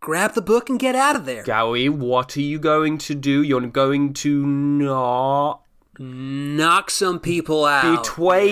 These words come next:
Speaker 1: Yeah.
Speaker 2: me.
Speaker 1: Hey, you know what? You know what, Eliza? I'm gonna make this promise to you right now, okay? If there aren't three people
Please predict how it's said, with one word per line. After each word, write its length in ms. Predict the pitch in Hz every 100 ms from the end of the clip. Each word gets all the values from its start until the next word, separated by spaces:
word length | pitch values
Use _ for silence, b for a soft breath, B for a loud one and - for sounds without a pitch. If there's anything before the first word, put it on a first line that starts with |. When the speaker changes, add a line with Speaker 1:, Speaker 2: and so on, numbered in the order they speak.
| 202
Speaker 1:
Yeah. 40 | 190
Speaker 2:
me. 720 | 156 139 127 120 113 110 98 - -
Speaker 1:
Hey, 220 | 180 196 165
you 140 | 170
know 160 | 247 302
what? 340 | 285 254 208
You 60 | 185
know 120 | 220
what, 220 | 220 208
Eliza? 280 | 170 170 165
I'm 60 | 180
gonna 120 | 226
make 100 | 185
this 100 | 143
promise 340 | - - - -
to 100 | 120
you 60 |
right 220 | 123 120 123
now, 300 | 120 120 - _
okay? 300 | - 139 127 b b b b b _ -
If 220 | 202 214 -
there 180 | 277
aren't 360 | 202 151 151 - _ -
three 280 | 156 196 208
people 540 | - 147 143 127 -